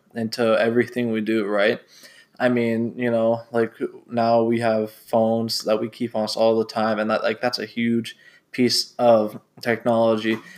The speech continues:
that takes up a lot, and, I mean, helps us to connect with people, helps us to, like, in so many ways. Like, it's a great tool for a lot of reasons.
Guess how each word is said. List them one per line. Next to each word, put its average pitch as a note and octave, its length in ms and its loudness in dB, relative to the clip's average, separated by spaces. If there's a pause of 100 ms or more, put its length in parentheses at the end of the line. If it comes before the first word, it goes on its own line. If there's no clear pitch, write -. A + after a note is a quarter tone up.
(140)
that A#2+ 200 2
takes A#2+ 260 0
up A#2+ 160 2
a - 40 -8
lot, G#2+ 460 2
and, G#2+ 120 -2
I G#2+ 60 -4
mean, A#2 160 -6
helps A#2+ 340 2
us A2 200 0
to F#2+ 140 -8
connect B2 380 -2
with B2 120 -2
people, A#2 360 0
helps A2+ 280 0
us G#2+ 200 -4
to, - 320 0 (440)
like, A#2 140 0
in A#2 120 -6
so C#3 340 4
many A#2 240 2
ways. G#2+ 520 0
Like, A2+ 200 -2
it's A#2 160 0
a A2+ 80 0
great A#2 400 2
tool A#2 280 2
for - 460 -4
a A#2 40 -2
lot A2+ 260 4
of G#2 160 -4
reasons. G#2+ 480 -4